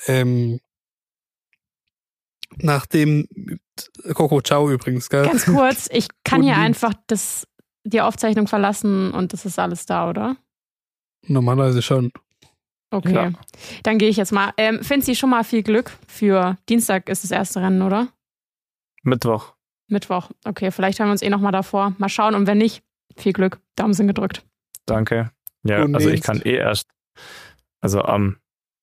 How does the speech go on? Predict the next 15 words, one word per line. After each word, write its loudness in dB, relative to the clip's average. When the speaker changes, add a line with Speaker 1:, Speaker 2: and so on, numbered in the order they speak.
Speaker 3:
ich -6
kann -2
eh 0
erst -2
dann 0
was -2
zur -4
Schanze -2
sagen, 0
wenn 2
ich 0
auch -2
gesprungen -2
bin. 2
Also, -2